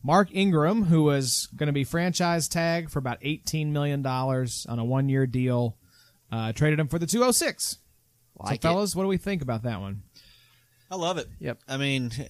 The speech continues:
Speaker 3: yeah, it, it makes a lot of sense. I feel like in a, if it's a, you know, a s-, non-contract dynasty league, you probably want a little more out of Mark Ingram
Speaker 2: Yeah.
Speaker 3: right now just 'cause he's gonna be in such a great situation,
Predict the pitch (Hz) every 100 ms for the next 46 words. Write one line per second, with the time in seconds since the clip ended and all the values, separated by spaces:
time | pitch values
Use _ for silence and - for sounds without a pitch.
0 | - - 147 131 117 117 87 143 131 -
1 | 147 160 156 135 135 135 127 131 123 123
2 | - 131 170 160 135 131 117 110 101 98
3 | 92 104 - 107 - 107 95 _ _ 107
4 | 95 95 95 98 - - - - - _
5 | _ 98 104 107 104 - 104 104 - 101
6 | 95 87 - - - 101 98 95 98 98
7 | 95 90 - 117 131 120 113 110 104 101
8 | 101 101 101 98 98 104 101 101 104 107
9 | 135 123 120 - - 101 98 101 98 98
10 | - 107 110 95 107 101 92 92 92 95
11 | - 82 95 - 92 95 92 95 - 87